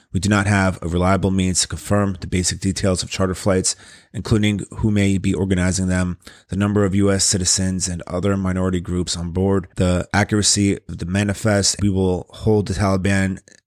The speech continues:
to its pledge to let people freely part Afghanistan." Satellite images from the airport from September third show six aeroplanes on the runway and other outside terminal buildings.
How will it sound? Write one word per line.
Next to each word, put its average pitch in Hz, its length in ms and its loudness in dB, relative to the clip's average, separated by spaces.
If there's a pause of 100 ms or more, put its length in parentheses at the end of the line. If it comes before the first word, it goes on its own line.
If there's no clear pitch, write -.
to 123 160 2
its 110 120 0
pledge 92 440 -2
to 98 80 -4
let 95 260 0
people 101 280 0
freely 104 540 0 (120)
part 98 280 2
Afghanistan." 95 720 -2 (420)
Satellite 98 380 4
images 98 400 0
from 98 80 -4
the 82 80 -4
airport 87 400 -2
from 90 140 -10
September 85 400 -6
third 101 340 0 (300)
show 95 240 2
six - 340 0
aeroplanes 95 640 2 (240)
on 98 160 2
the 95 80 2
runway 90 480 0 (340)
and 90 120 -2
other 98 200 4
outside 87 680 0
terminal 87 280 -2
buildings. 85 520 -4